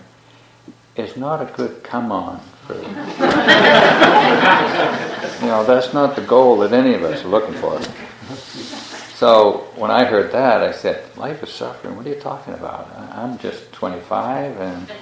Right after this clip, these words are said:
I've got my whole life ahead of me and things look good and I'm strong and, huh, huh, suffering? I don't feel like I'm suffering." I mean, I went to the first retreat. I didn't know where I was going. I didn't know what I was doing. I'd never heard of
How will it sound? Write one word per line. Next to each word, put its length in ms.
I've 180
got 160
my 100
whole 240
life 300
ahead 180
of 80
me 320
and 320
things 240
look 260
good 360
and 100
I'm 160
strong 600
and, 140
huh, 260
huh, 220
suffering? 580
I 80
don't 200
feel 180
like 200
I'm 140
suffering." 420
I 60
mean, 80
I 60
went 140
to 60
the 60
first 300
retreat. 260
I 80
didn't 240
know 340
where 300
I 60
was 140
going. 360
I 60
didn't 140
know 80
what 180
I 40
was 180
doing. 320
I'd 160
never 180
heard 180
of 120